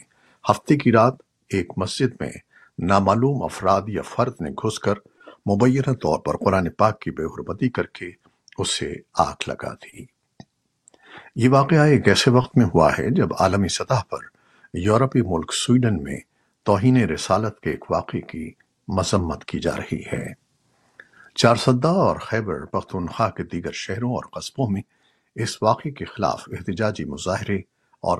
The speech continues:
مذمت کی جا رہی ہے۔ مظاہرین سے خطاب میں مذہبی جماعتوں کے رہنماؤں نے اس واقعے کی شدید الفاظ میں مذمت کرتے ہوئے حکومت سے ملزمان کی جلد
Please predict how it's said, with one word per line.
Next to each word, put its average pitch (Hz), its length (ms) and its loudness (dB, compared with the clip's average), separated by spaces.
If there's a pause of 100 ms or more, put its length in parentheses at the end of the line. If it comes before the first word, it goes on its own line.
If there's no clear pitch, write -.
(100)
مذمت 95 600 -6
کی 69 140 -8
جا 76 160 -2
رہی - 220 -8 (140)
ہے۔ - 160 -6 (1040)
مظاہرین 147 460 4
سے - 140 -8
خطاب 123 340 0
میں 78 140 -8
مذہبی 101 380 -8
جماعتوں 104 440 -4
کے 101 120 -6
رہنماؤں 87 480 -2
نے 67 180 -8 (480)
اس - 200 -2
واقعے 117 280 4
کی 127 120 -6
شدید 117 500 -4
الفاظ 95 540 0
میں 85 80 -2
مذمت 71 440 -8
کرتے 107 360 0
ہوئے 104 220 0 (560)
حکومت 135 400 4
سے - 260 -2 (400)
ملزمان 101 600 0
کی - 160 -6
جلد 85 400 -2